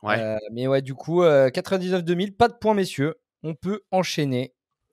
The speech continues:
Speaker 2: À te... c'est à toi, Flo. Est-ce que tu peux me donner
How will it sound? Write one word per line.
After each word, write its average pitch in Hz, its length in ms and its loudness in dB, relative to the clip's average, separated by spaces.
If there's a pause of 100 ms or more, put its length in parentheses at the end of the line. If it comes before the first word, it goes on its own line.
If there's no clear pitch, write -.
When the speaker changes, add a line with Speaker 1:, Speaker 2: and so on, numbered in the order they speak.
(520)
Speaker 2:
À 147 100 0
te... 147 460 -6
c'est 139 260 -8
à 147 80 -2
toi, - 560 -2
Flo. - 640 -4 (1000)
Est-ce - 200 -16
que 190 80 -4
tu 196 180 -10
peux 170 140 -10
me 143 100 -6
donner 143 380 -2